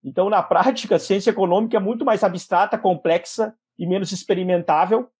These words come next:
do que as demais ciências naturais, sejam elas complexas ou não. Mas, mesmo assim, a gente ainda tem a impressão que consegue controlar essa ciência. Consegue controlar, e o Hoppe tem razão nisso, né? A despeito do Hoppe ter, ser um cara polêmico na ciência econômica, isso ele tem razão.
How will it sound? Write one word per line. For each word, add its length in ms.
do 100
que 100
as 100
demais 280
ciências 300
naturais, 420
sejam 340
elas 220
complexas 440
ou 100
não. 180
Mas, 220
mesmo 300
assim, 500
a 80
gente 220
ainda 120
tem 160
a 40
impressão 340
que 100
consegue 300
controlar 480
essa 140
ciência. 340
Consegue 420
controlar, 480
e 40
o 80
Hoppe 180
tem 120
razão 320
nisso, 280
né? 140
A 40
despeito 360
do 60
Hoppe 300
ter, 240
ser 100
um 40
cara 160
polêmico 560
na 120
ciência 240
econômica, 480
isso 180
ele 60
tem 100
razão. 380